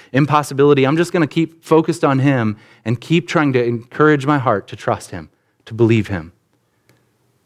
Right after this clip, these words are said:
So do not be afraid, but believe. He takes the smaller group of believers, the inner circle, with him, <clears throat> and he takes them to the home of the synagogue leader. There's all kinds of people that are crying.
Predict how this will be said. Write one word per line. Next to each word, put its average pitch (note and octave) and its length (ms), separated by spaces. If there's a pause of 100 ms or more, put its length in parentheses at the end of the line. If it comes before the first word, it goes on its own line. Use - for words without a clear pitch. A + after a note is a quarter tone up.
(400)
So A#2 180
do A#2+ 160
not B2+ 300 (420)
be A2+ 140
afraid, G2 500 (400)
but F#2+ 140
believe. G#2 440 (880)
He C#3 120
takes C#3+ 260
the B2+ 320 (460)
smaller D3+ 420
group D3 260
of A#2+ 140
believers, B2+ 460
the B2 120
inner C#3 200
circle, C3+ 440
with B2+ 200
him, A#2+ 300 (180)
<clears throat> - 160 (480)
and C3+ 120
he C3 120
takes D#3 320
them C3+ 220
to C3+ 100
the B2 80
home C#3 240
of A#2 100
the A2+ 80
synagogue A#2+ 480
leader. A#2 380 (1120)
There's A#2+ 160
all F3 140
kinds D#3+ 220
of A#2+ 80
people C#3+ 320
that A#2+ 120
are G#2+ 80
crying. B2 540